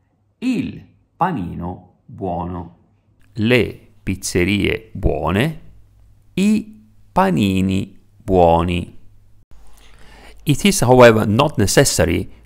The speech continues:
to have a matching between a noun and an adjective in terms of the ending vowels.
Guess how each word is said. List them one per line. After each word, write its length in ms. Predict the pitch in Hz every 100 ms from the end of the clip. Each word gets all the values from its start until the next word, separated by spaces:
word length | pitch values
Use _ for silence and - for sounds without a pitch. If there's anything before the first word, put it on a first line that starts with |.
| -
to 120 | - 110
have 300 | 110 90 -
a 100 | 101
matching 640 | 95 156 156 - 196 202 - - - - -
between 500 | 101 - 127 101 104
a 100 | -
noun 480 | 101 113 131 131 160 -
and 140 | 113 107
an 100 | 101
adjective 560 | 85 - - - - - - - - -
in 220 | 117 101 104
terms 420 | 131 143 139 147
of 380 | - 117 107 104
the 160 | 107 113
ending 380 | 110 104 101
vowels. 520 | 92 87 82 - -